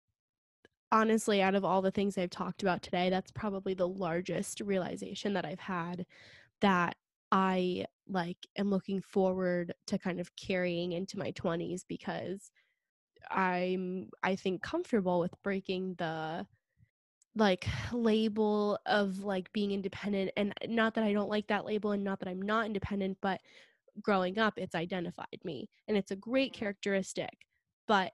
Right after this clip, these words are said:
Speaker 1: it does prohibit me from doing some things like asking for help.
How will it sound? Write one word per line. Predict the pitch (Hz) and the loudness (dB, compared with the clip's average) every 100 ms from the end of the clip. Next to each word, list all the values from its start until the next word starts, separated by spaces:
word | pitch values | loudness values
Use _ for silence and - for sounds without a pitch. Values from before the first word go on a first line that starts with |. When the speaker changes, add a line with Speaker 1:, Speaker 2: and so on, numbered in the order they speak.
| - | -4
Speaker 1:
it | 190 - | -4 0
does | 196 185 180 | 2 2 0
prohibit | 190 180 165 160 | -4 -2 -4 -6
me | 180 | -8
from | - 185 | -6 -6
doing | 175 160 165 | -6 -6 -6
some | 165 170 175 | -6 -8 -6
things | 151 147 151 - | -6 -4 -6 -8
like | 127 - | -8 -6
asking | - - - - | -8 -10 -12 -14
for | - - | -10 -8
help. | 165 - | -8 -8